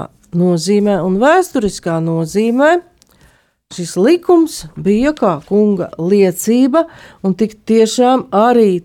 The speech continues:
tika īpaši glabāts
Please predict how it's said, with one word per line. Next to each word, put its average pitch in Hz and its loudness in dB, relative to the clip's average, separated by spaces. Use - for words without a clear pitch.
tika 226 0
īpaši 214 0
glabāts 196 -2